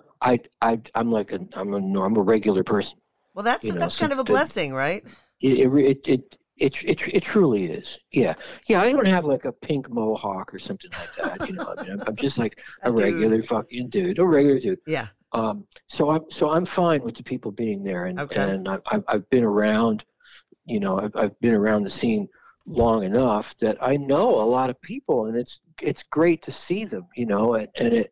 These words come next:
Speaker 1: at, at, at my age, it's like, "Oh, thank God, we're both still, <laughs> you know, we're both still upright, drawing breath." You know?
Speaker 2: You're not that old,
Speaker 1: It's
Speaker 2: okay?
Speaker 1: like,
Speaker 2: Just saying.
Speaker 1: "This is cool."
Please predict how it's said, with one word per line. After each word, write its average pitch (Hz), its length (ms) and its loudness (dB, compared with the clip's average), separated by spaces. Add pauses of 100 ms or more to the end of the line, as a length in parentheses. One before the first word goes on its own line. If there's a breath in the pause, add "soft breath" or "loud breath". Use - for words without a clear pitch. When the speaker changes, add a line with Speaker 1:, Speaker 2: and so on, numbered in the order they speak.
Speaker 1:
at, 110 280 0
at, 110 200 0 (140)
at 110 160 -4
my 117 280 0
age, 95 320 -4
it's 110 180 -10
like, 113 220 0 (540 loud breath)
"Oh, 214 120 4
thank 156 300 0
God, 247 280 0
we're 185 120 2
both 107 260 -4
still, 123 500 0
<laughs> - 140 -14
you 202 100 4
know, 165 100 2
we're 170 180 4 (240)
both 156 160 0
still - 240 0
upright, 123 320 0 (340 loud breath)
drawing 170 440 2
breath." - 480 0 (640 loud breath)
You 180 100 2
know? - 100 0
Speaker 2:
You're - 140 2
not 269 240 2
that 208 180 -2
old, 170 240 -2
Speaker 1:
It's 151 140 -8
Speaker 2:
okay? 214 120 0
Speaker 1:
like, 165 100 -8
Speaker 2:
Just 202 320 -4
saying. - 320 -8 (180)
Speaker 1:
"This 196 240 2
is 285 160 -2 (160)
cool." - 480 2